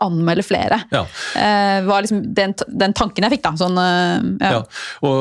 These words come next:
Speaker 2: og jeg tenker, og her er jeg på linje både med, med politiets, eh, offentlige syn, og for så vidt de siste regjeringenes offentlige syn, om at,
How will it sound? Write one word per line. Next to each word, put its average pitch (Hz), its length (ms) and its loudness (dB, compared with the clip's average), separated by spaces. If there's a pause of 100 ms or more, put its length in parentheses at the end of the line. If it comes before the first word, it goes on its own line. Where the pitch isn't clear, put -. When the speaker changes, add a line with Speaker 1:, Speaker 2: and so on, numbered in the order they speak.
Speaker 2:
og 131 100 2
jeg 110 240 2
tenker, 117 300 -2
og 107 80 0
her 113 100 0
er 95 80 -2
jeg 82 80 -6
på 107 80 0
linje 92 240 0
både 95 240 0
med, 92 320 0
med 92 240 -2
politiets, 87 600 -4 (100)
eh, 92 160 2
offentlige 87 460 -4
syn, 110 260 0
og 90 480 0
for - 140 -6
så 80 80 0
vidt - 260 -8 (240)
de - 160 -2
siste - 320 -2
regjeringenes 85 560 0
offentlige 92 400 -4
syn, 123 320 -2
om 95 160 -2
at, 92 240 -4